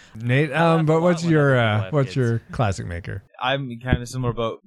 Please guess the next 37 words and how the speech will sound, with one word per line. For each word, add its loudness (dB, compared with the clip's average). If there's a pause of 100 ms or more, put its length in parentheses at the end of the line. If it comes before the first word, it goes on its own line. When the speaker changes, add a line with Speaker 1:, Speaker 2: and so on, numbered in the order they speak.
(380)
Speaker 3:
Multiplayer -2
GoldenEye -4
was -8
my -6
life -8
in -12
college. -10
Speaker 1:
Oh, 2
Speaker 3:
It 2
was, -8
Speaker 1:
okay. 0
Speaker 3:
I 0
rented -4
a -2
house -6
with -10 (120)
four -4
other -6
guys. -6
Speaker 1:
Mm-hmm. 0
Speaker 3:
Um, -6 (160)
one -6
of -4
them -4
was -2
a -2
law -2
student, -10
so -10
he -10
had -4
already, -4
he -10
was -8
in -10
law -6
school. -10